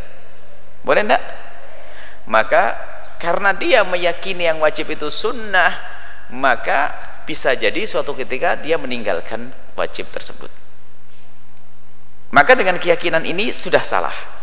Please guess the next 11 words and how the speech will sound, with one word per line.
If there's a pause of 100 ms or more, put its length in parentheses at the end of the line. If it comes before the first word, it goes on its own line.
(500)
Meyakini
yang
wajib (480)
dengan
sunnah,
wajib
diyakini
sunnah,
tidak
sah
wudunya.